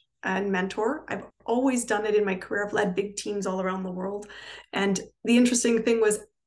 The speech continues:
as I was building my first business, people started to ask me, "What is it that you're doing one hour a day to see the results that you're seeing?" And I glibly responded, "I treat my business like a business." And everyone's like, "Yeah,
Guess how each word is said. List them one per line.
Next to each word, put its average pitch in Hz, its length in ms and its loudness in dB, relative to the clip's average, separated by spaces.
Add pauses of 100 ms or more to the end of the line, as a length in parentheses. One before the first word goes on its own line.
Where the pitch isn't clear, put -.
(240)
as 214 200 2
I 269 60 2
was 277 120 0
building 269 300 2
my 269 100 4
first 269 280 -4
business, - 500 -8 (480)
people 233 240 -4
started 226 300 -4
to 226 160 -6
ask 190 260 -8
me, - 240 -16
"What 247 220 -6
is 381 100 -6
it 415 80 -6
that - 160 -8
you're 269 80 -2
doing 196 300 -2
one 185 160 -4
hour 170 200 -8
a 196 60 -10
day - 440 -10
to - 100 -10
see 170 140 -6
the - 100 -12
results - 440 -12
that - 100 -14
you're - 120 -8
seeing?" - 440 -8 (180)
And 180 100 -6
I 151 200 -8 (1200)
glibly 190 360 4
responded, - 560 -4 (160)
"I - 40 -10
treat - 200 -8
my 214 100 -4
business 190 340 -2
like 240 140 -6
a 269 40 -4
business." - 500 -2 (280)
And 254 80 -2
everyone's 240 200 2
like, 233 220 0
"Yeah, 453 160 2